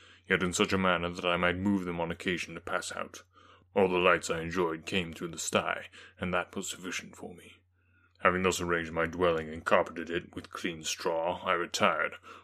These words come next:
for I saw the figure of a man at a distance, and I remembered too well my treatment the night before to trust myself in his power.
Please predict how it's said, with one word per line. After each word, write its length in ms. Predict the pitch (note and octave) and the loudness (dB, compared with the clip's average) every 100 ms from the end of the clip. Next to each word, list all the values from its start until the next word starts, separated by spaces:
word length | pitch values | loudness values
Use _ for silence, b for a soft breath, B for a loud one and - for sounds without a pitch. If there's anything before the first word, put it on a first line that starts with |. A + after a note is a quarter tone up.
| _ | _
for 140 | F2+ | 0
I 40 | E2 | 4
saw 200 | G2+ F2 | 4 4
the 80 | |
figure 320 | E2+ A2 F#2 F2+ | 2 4 6 4
of 80 | |
a 60 | E2+ | 4
man 360 | F2+ F2 E2+ E2+ | 6 8 6 2
at 140 | - | -6
a 60 | F2 | -4
distance, 600 | G2 - - - - - | -4 -4 -8 -10 -8 -4
and 120 | F2+ | -2
I 60 | |
remembered 380 | E2+ F2+ F2 E2+ | 2 2 2 0
too 160 | - A#2+ | 2 4
well 280 | G2 F2 D#2 | 6 4 4
my 160 | D#2+ | -2
treatment 500 | E2+ - - - D#2 | -2 0 -2 -2 -14
the 60 | - | -8
night 220 | E2+ E2 | -6 -6
before 420 | - - F2+ D#2 | -4 0 0 0
to 100 | - | -8
trust 360 | F#2+ G#2 F2+ - | -4 -2 -2 -6
myself 460 | F2+ - F#2 F2+ | -8 -4 -4 -6
in 100 | F2+ | -10
his 120 | F2 - | -14 -8
power. 460 | - E2+ D2 - | -2 -2 -2 -10